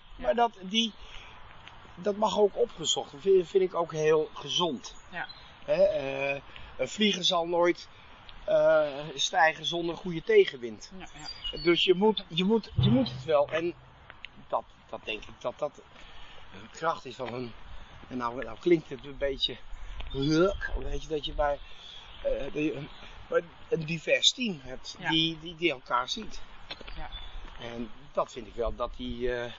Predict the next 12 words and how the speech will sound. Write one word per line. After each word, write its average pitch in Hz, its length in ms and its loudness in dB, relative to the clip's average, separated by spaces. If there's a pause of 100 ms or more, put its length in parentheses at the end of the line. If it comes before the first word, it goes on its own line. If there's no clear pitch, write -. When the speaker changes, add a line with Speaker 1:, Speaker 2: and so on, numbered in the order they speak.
(760)
Speaker 2:
dat 131 120 -6
het 120 100 -4
bij 147 100 -2
ons - 220 0
aanwezig 180 380 0 (140)
is. - 260 -4
Speaker 1:
Ja. 147 120 -8 (180)
Speaker 2:
Goeiedag. 214 380 6 (200)
Speaker 1:
Hallo. 277 160 -6
Speaker 2:
Goeiedag. 226 200 -4 (3250)
Ja. 117 300 -14 (1400)
Ja, 120 180 -12